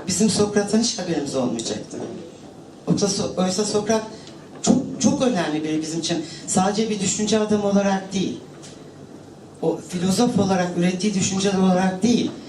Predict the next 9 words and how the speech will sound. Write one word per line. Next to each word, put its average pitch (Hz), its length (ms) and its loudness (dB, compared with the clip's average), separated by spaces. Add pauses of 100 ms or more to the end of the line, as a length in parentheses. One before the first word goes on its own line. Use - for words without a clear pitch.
(440)
yargılanması 208 840 2
ve 240 220 2
ölümüyle 220 600 6
de 175 80 4
Sokrat 143 460 -2
çok 160 180 0
önemli 123 360 -2
bir 123 60 -8
simgedir. - 640 -8